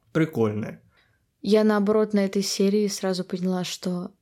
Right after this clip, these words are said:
Speaker 2: точнее, я еще раз убедилась в том, что мне не нравятся экшн-сцены вообще. Я не могу из этого смотреть боевики или что-то такое, Марвел.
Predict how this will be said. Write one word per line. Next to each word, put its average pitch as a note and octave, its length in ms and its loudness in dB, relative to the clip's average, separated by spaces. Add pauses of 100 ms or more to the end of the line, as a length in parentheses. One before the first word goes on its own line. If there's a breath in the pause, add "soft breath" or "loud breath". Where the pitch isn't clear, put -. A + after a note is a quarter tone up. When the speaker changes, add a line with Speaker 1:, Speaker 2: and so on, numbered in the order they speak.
(260)
Speaker 2:
точнее, A3+ 260 4
я A3+ 160 6
еще A#3 340 4
раз G#3 180 2
убедилась G3 300 2
в - 40 -10
том, G#3 120 2
что G3+ 140 -2
мне G3+ 140 6
не G3+ 80 6
нравятся G#3 320 2
экшн-сцены G3+ 640 0
вообще. G3+ 880 2 (680 loud breath)
Я A3 140 6
не A#3+ 80 6
могу B3+ 200 4
из B3+ 120 6
этого A3 160 2
смотреть G#3+ 300 2
боевики G#3+ 840 4
или A#3 100 4
что-то G3 300 -2
такое, G#3 720 2
Марвел. G3 920 4